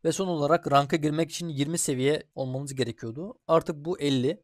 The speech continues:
Elli seviyeden aşağısanız rank oynayamayacaksınız. Yani bu çok iyi olmuş. Özellikle hileler. Yani hileler konusunda bir rahatlama yapacaktır diye düşünüyorum. Yani elli level olunur mu? Olunur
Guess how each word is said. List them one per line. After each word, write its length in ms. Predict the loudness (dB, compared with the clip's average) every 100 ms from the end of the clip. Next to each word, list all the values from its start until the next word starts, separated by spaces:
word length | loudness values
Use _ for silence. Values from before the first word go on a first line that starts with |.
| _ 0
Elli 220 | 2 4
seviyeden 420 | 2 2 2 0
aşağısanız 560 | 0 -2 -2 -4 -4 -2
rank 200 | -2 -2
oynayamayacaksınız. 960 | -2 -2 -4 -6 -8 -10 -10 -12 -10 -10
Yani 180 | -8 -2
bu 220 | -4 -4
çok 240 | -12 -4
iyi 60 | -2
olmuş. 280 | -2 -2 -6
Özellikle 420 | -2 -2 0 -6
hileler. 600 | -2 4 6 6 0 -12 _ _
Yani 160 | -6 -4
hileler 360 | 2 6 6
konusunda 640 | 4 -4 -6 -4 0 0 4
bir 80 |
rahatlama 520 | 6 6 4 0 -2 -6
yapacaktır 500 | -8 -2 -2 -2 -4
diye 180 | -4 -4
düşünüyorum. 460 | -8 -10 -10 -10 -12 _ -6
Yani 100 | -2
elli 200 | 0 0
level 140 | 0
olunur 300 | -4 -2 0
mu? 180 | -2 -4 -2
Olunur 340 | 0 0 -2